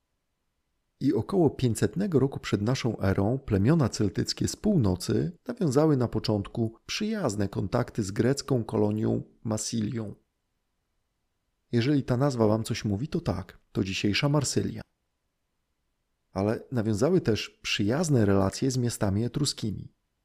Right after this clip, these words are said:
I te początkowe kontakty kusiły Celtów do przeprawiania się przez Alpy na południe i do infiltracji północnej Italii. Początkowo wszystko odbywało się przyjaźnie i pokojowo, ale gdy przybyszów było coraz więcej,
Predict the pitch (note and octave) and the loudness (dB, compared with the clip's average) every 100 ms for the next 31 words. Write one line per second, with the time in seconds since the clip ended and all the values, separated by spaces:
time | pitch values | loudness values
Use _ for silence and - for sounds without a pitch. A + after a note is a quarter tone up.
0 | _ _ _ _ _ _ G#2 A#2 - G#2+ | _ _ _ _ _ _ -4 -2 -2 -2
1 | G#2+ - E3 F3+ D3 G#2 F2+ G2 - A2+ | -4 -2 0 2 2 2 0 -4 -4 -4
2 | C#3+ E3+ D#3 - A3+ G#2+ - F#2+ F#2+ A2 | -4 -6 -8 -4 0 0 0 -2 0 -4
3 | A#2 - - - G#2 G#2 E3 F#2+ - G2 | 0 -2 -2 -2 0 0 0 -2 -4 -4
4 | - F#2+ - - G#2+ G#2+ G#2 G2 G2+ G2+ | -2 -4 -2 -2 0 0 0 0 0 0
5 | G2 F#2+ G2+ B2+ E3 _ _ _ _ A#2 | -2 -2 -2 -4 -8 _ _ _ _ 0
6 | G2+ - - G#2 - G2+ F#2+ C#3 C3+ - | 0 -2 -2 -6 -4 -6 -4 0 0 0
7 | B2 - G#2+ G2+ G2 - G#2 - - G2+ | -4 -2 0 0 -2 -4 -4 -6 -6 -4
8 | - - - _ _ _ _ _ _ _ | -4 -6 -12 _ _ _ _ _ _ _
9 | _ _ _ _ _ _ _ _ _ - | _ _ _ _ _ _ _ _ _ -14
10 | - A#2 - G3 E3 C3 C#3 C#3 - C#3+ | -4 -2 -2 -2 4 6 6 4 0 0
11 | - A2 G2+ G2 G#2+ G#2 G2+ F2+ - F2+ | 0 0 2 4 4 2 -4 -6 -6 -2
12 | F#2+ B2+ B2 A#2 A2+ - - G2+ - G#2+ | 0 -2 -2 -4 -4 -6 -10 -8 -4 -2
13 | F2+ F#2+ - - - - A2 G2 F#2 F#2+ | -2 -6 -14 -20 -18 -4 0 0 0 -2
14 | F#2+ - G#2+ A#2 B2 G2+ G#2 G#2 A2 A2+ | -2 -4 -2 0 -2 0 0 0 0 0
15 | G#2 G#2+ F#2+ - - | 0 -2 -2 -4 -6